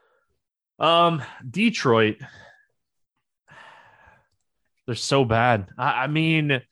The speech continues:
you want, I, Green is twenty-five hundred. He should hit leadoff. I have interest in him. This dude's been getting four or five at bats in that leadoff spot almost every night. You know, the opportunity at twenty-five hundred and the talent.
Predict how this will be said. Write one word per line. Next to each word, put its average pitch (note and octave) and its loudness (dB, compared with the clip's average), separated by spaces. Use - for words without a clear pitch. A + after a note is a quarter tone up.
you D3+ 2
want, D3 4
I, D3+ -2
Green F#3+ -2
is A#3+ 0
twenty-five E3+ 0
hundred. C3+ -4
He B2 -8
should B2+ -2
hit B2+ 0
leadoff. A#2 0
I A#2+ -2
have B2+ 0
interest A#2+ -10
in A2 -6
him. A2+ -2
This A2 -6
dude's B2 -6
been A#2+ -2
getting A#2+ 2
four B2 2
or A#2+ 0
five B2 2
at A#2 0
bats A2+ -2
in A#2+ -6
that A2+ 2
leadoff A2+ 2
spot A2 0
almost A#2 -10
every A#2 -4
night. A2 -4
You C3+ -2
know, B2+ 0
the B2 0
opportunity A#2+ 0
at G#2 -4
twenty-five A#2+ -4
hundred A2+ -4
and G#2 -6
the G2+ -8
talent. A#2+ 2